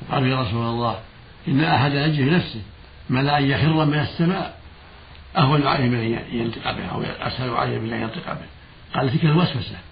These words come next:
فلو أن ذاك صريح الإيمان، فإذا وجد أحدهم ذلك فليقل: 'آمنت بالله ورسوله'، وليستعذ بالله من الشيطان ولينتهي". فقد يأتيه الشيطان يقول في، في وسوسة في ربه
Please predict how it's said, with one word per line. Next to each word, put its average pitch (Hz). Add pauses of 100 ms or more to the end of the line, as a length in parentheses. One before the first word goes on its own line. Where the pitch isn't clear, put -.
(1500)
فلو 131
أن 143
ذاك 139
صريح 147
الإيمان، 143 (840)
فإذا 143
وجد 151
أحدهم 127
ذلك 180 (360)
فليقل: 131
'آمنت 127
بالله 110
ورسوله'، - (500)
وليستعذ 123
بالله 113
من 113
الشيطان 156
ولينتهي". 185 (1080)
فقد 175
يأتيه 175
الشيطان 120 (580)
يقول - (240)
في، 95
في 113
وسوسة 123
في 98
ربه 127